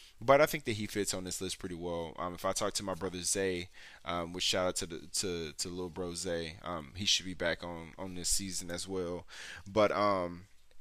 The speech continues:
if I was talking to him, he's like, he doesn't necessarily deserve to be up on here 'cause he's not a pure fire user like everybody else. But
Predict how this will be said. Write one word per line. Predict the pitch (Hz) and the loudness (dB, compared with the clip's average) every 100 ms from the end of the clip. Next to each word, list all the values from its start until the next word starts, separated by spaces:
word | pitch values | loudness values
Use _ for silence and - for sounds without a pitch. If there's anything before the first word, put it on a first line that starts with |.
| - | 0
if | 117 113 - | 2 4 8
I | 127 | 10
was | 127 | 10
talking | - 123 117 | 8 8 6
to | 110 | 2
him, | 117 110 | 2 2
he's | 110 107 | 4 4
like, | 98 | 4
he | - 117 | 2 2
doesn't | 113 104 | 2 2
necessarily | 104 101 - 101 92 | 2 2 2 0 -2
deserve | 90 98 | -2 -2
to | 95 | -2
be | 92 | -4
up | 92 87 | -4 -2
on | 90 | -4
here | 90 | -6
'cause | 85 90 | -8 -8
he's | 92 85 | -6 -2
not | 90 | 0
a | 80 | 0
pure | - - 95 | -2 -4 -4
fire | 90 92 90 85 | 0 2 4 2
user | 82 85 92 | -2 -4 -2
like | 85 87 | -2 -4
everybody | 87 80 80 80 | -4 -4 -4 -4
else. | 71 | -4
But | - 80 | -6 -6